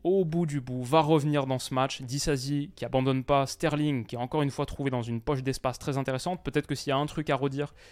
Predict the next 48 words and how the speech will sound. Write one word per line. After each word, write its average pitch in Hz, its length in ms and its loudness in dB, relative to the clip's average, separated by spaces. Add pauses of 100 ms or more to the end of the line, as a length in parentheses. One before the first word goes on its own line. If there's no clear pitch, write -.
(120)
sur 131 300 0
l'approche 135 600 2
et 131 60 -8
le 120 80 -2
match 131 280 0
de 127 80 0
Man 123 140 -2
City, - 260 -6
c'est - 160 -4
l'espace 131 460 -2
qui - 80 -2
a - 20 4
été 135 160 0
laissé 131 240 -2
entre 131 260 -2
les 135 140 0
lignes. 151 220 -2
Rodri, 139 500 2 (320)
un 127 80 -2
petit 135 140 -4
peu 151 180 4
isolé 156 400 2
dans 147 160 2
ce - 160 -6
quatre - 380 -4
un 139 80 -2
quatre - 280 -4
un 147 60 0
sans 139 180 -4
ballon. 135 280 2 (440)
Euh, 110 360 -4
ça 127 220 -2
a 123 40 2
permis, 127 460 0
là 117 140 0
par 120 120 2
exemple, 120 340 -2
à 123 60 0
Sterling 123 540 -2
d'accélérer 127 500 -2
alors 113 180 -4
qu'il - 140 -12
reste, 113 240 -14
on 120 160 -6
joue 123 140 -2
le 123 60 -4
temps 127 120 2
additionnel. 131 460 -2